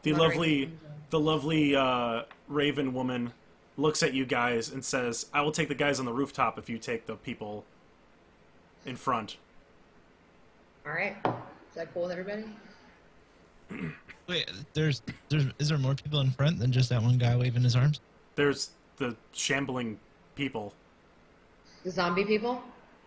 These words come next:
Speaker 3: Oh, okay.
Speaker 2: Like, like the villagers?
Speaker 3: Okay.
Speaker 2: All right, we got, we gotta do, right?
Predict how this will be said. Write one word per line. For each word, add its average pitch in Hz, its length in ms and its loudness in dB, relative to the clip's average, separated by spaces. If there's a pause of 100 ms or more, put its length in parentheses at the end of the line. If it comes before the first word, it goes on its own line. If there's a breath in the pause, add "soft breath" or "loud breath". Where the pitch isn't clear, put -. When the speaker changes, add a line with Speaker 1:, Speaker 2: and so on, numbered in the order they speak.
(120)
Speaker 3:
Oh, 113 920 6 (140)
okay. 101 280 4
Speaker 2:
Like, 92 120 2 (200)
like 190 180 0
the 190 60 0
villagers? 196 640 2 (2250)
Speaker 3:
Okay. 175 240 6 (1000)
Speaker 2:
All 156 80 -10
right, 190 320 4 (140)
we 170 80 -8
got, 175 200 -8
we 175 80 -6
gotta 170 200 0
do, 185 140 -4
right? 180 200 -10